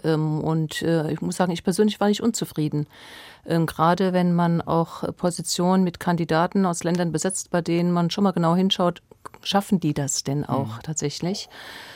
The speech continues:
Speaker 1: Ähm, ich fand es eine ganz gut ausbalancierte, äh, äh, Auswahl. Jetzt muss man schauen, was am Ende draus wird.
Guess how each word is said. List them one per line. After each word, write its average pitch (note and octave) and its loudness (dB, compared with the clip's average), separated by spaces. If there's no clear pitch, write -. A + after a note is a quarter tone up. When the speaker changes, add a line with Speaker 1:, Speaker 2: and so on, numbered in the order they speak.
Speaker 1:
Ähm, D#3+ 2
ich - -10
fand F3 2
es E3+ -4
eine E3 2
ganz D#3+ -2
gut - 2
ausbalancierte, G#3 2
äh, F#3+ 2
äh, F3+ 2
Auswahl. G#3 2
Jetzt F#3 -2
muss - -6
man E3 -2
schauen, E3 -2
was F3+ -2
am - -2
Ende E3 -2
draus - -4
wird. G3+ -4